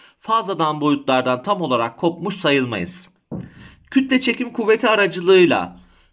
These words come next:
eğer böyle fazladan boyutlar varsa bu fazladan boyutları hem etkileyebiliriz hem de onlar tarafından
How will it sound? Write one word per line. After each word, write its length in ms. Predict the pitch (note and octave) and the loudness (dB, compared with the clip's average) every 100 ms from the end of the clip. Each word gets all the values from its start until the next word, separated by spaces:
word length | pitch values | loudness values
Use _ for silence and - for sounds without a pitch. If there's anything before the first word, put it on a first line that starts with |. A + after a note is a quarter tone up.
| _ - | _ -6
eğer 300 | F3 A3 G#3 | -2 -2 0
böyle 260 | A#3 G#3+ | 0 0
fazladan 600 | G#3 G3+ F#3+ F#3+ G3 G3 | 0 0 0 0 0 0
boyutlar 420 | F#3 F3+ F3+ F#3 F3+ | 2 2 2 2 2
varsa 680 | D3 D#3 D#3 - D#2+ - _ _ _ - _ | 2 2 0 -8 -10 -12 _ _ _ -20 _
bu 80 | B3 | -2
fazladan 600 | B3 A#3 G3+ G#3 G3 F#3+ | 2 0 0 -2 0 0
boyutları 480 | D#3 C#3 C3+ A2+ G2+ | 0 0 0 -2 -2
hem 260 | - D#3+ A3+ | -4 -4 -2
etkileyebiliriz 1080 | A3+ - A3 A3 G#3 G#3 A3 A3 G#3+ - - _ _ _ _ | -4 -2 0 2 2 0 2 2 0 -8 -16 _ _ _ _
hem 380 | - A#3 A3 D#3 | -4 -4 -4 0
de 420 | D3 D3 D#3 - _ _ | 0 0 -2 -12 _ _
onlar 460 | - E3+ F3+ A#3+ B3 | 0 0 2 2 0
tarafından 880 | G#3 D#3+ F#3 C3 C3+ G#3+ A#3+ A3+ | 0 -2 -2 -2 0 0 0 -6